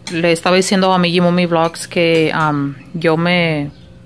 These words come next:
pues, como el, um, caldo de res con, um, aguacate. Y esta es la salsa que vamos a comer.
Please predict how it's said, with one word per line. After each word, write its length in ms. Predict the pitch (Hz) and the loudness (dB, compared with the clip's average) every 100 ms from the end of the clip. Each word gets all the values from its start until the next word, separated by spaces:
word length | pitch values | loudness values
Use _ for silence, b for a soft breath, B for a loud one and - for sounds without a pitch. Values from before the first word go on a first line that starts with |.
| - - | -20 -14
pues, 100 | - | -10
como 380 | - 180 185 180 | -2 2 2 2
el, 200 | 175 165 | 2 0
um, 160 | 151 147 | -2 -2
caldo 240 | - 165 | -2 0
de 40 | 175 | 0
res 160 | 175 | -2
con, 240 | - 190 180 | -2 -2 0
um, 340 | 160 156 151 | 0 -2 -2
aguacate. 420 | 165 160 175 247 254 B B B B B B | -2 -2 -2 -4 -6 B B B B B B
Y 160 | - 175 | -2 -2
esta 180 | 175 | 0
es 40 | 190 | -4
la 60 | |
salsa 220 | 190 180 190 | -4 -6 -4
que 80 | 175 | -2
vamos 180 | 175 | -2
a 40 | 180 | -4
comer. 380 | 175 180 - | -4 -4 -4